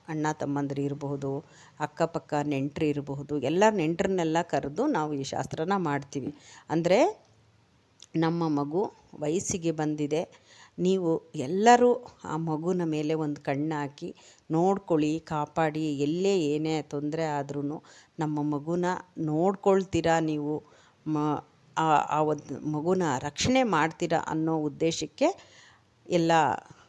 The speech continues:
ಕರೆದು ಮಾಡಿ ಮಾಡ್ತಾಯಿದ್ರು. ಅದು ಹಳೆ ಕಾಲದಲ್ಲಿ. ಈಗ ಉದ್ದೇಶಗಳು ಬೇರೆ ಬೇರೆ ಆಗಿರುತ್ತೆ. ಯಾಕಂದ್ರೆ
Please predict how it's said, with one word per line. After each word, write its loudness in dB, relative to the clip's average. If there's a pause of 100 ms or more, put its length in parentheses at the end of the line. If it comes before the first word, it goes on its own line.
(260)
ಕರೆದು 0
ಮಾಡಿ -2
ಮಾಡ್ತಾಯಿದ್ರು. -2
ಅದು -4
ಹಳೆ -6
ಕಾಲದಲ್ಲಿ. -4 (640)
ಈಗ 6 (240)
ಉದ್ದೇಶಗಳು 2 (240)
ಬೇರೆ 6
ಬೇರೆ 6
ಆಗಿರುತ್ತೆ. 0 (140)
ಯಾಕಂದ್ರೆ 0